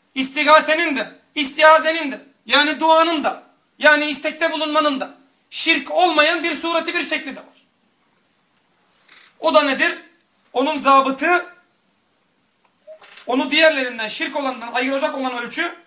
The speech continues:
alimlerin zikrettiği şu kaidedir. Allah'tan başkasının gücünün yetmeyeceği şeylerde, Allah'tan başkasının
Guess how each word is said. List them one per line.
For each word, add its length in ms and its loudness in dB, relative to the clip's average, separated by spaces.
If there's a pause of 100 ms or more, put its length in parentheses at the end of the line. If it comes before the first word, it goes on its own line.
(380)
alimlerin 480 0
zikrettiği 480 -6
şu 180 -6
kaidedir. 760 -2 (1500)
Allah'tan 560 2
başkasının 720 -2 (600)
gücünün 500 -4
yetmeyeceği 640 0
şeylerde, 400 -2 (1200)
Allah'tan 520 0
başkasının 580 -4